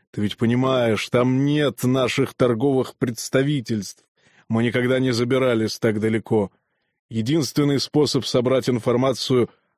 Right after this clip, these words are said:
не привлекая внимания, это действовать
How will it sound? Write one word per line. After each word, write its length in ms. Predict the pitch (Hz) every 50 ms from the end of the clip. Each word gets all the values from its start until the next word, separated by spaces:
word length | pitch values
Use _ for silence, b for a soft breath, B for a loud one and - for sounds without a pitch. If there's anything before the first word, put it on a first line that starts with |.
| b -
не 120 | 120 117
привлекая 640 | 110 - 120 123 117 120 123 120 - 135 131 127 123
внимания, 680 | 113 110 110 113 113 117 123 139 147 151 160 165 165 b b b b b b b
это 380 | 117 120 107 - - 120 113
действовать 840 | 104 101 107 117 123 139 143 147 131 - - - 151 147 135 -